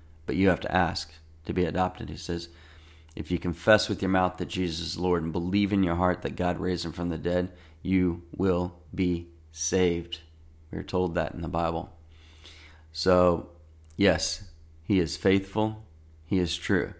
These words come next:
He's the Alpha and the Omega, the beginning and the end. And everything he says in the Bible is true, one hundred percent. Not a single thing in the Bible has been proven false. Not a single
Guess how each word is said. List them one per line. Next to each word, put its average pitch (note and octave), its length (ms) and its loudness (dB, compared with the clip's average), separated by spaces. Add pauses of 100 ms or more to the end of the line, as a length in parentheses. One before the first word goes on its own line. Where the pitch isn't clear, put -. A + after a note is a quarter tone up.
(220)
He's D#2 160 -8
the F2+ 140 2
Alpha G2 280 2
and F#2+ 160 2
the F2+ 80 0
Omega, F2+ 340 2
the D#2+ 100 -4
beginning F#2+ 460 0
and F#2 220 0
the F2+ 120 2
end. D#2+ 280 -2 (800)
And E2 100 -4
everything F#2+ 340 2
he F#2+ 120 2
says F2 260 0
in F#2 60 -2
the F2+ 80 0
Bible E2+ 400 0
is D#2 120 -6
true, D#2 300 -6
one E2+ 200 -4
hundred F2+ 280 -2
percent. - 560 -8 (680)
Not F2 200 0
a E2 60 -4
single G#2+ 800 0 (180)
thing F2 220 2
in F2 120 0
the F2 60 0
Bible D#2 600 -2 (320)
has E2 100 -4
been E2 240 -4
proven E2 380 -4
false. - 340 -4
Not F#2+ 160 0
a F2 140 -2
single F2+ 680 0